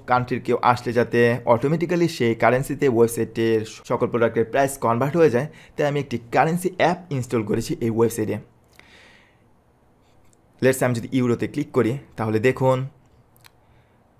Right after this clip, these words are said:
আমার প্রোডাক্টের প্রাইস কিন্তু, আমি যদি রিংসে ক্লিক করি,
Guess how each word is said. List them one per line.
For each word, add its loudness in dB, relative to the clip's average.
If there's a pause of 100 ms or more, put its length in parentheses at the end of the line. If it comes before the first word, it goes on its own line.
(220)
আমার 0
প্রোডাক্টের 0
প্রাইস 2
কিন্তু, -2 (480)
আমি -8
যদি -2
রিংসে -2
ক্লিক -8
করি, 0